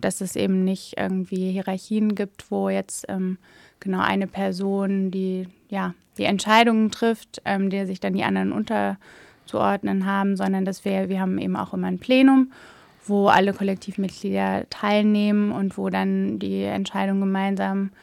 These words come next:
getroffen werden und wo dann auch die Mitglieder irgendwie ein Veto haben, wenn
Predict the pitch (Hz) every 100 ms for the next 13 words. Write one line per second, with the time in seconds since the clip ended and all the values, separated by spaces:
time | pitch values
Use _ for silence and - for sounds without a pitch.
0 | - _ - 208 226 226 196 185 185 190
1 | 185 185 196 190 190 190 190 196 - 190
2 | 190 - 190 190 190 190 190 196 226 240
3 | 214 190 196 196 196 185 190 190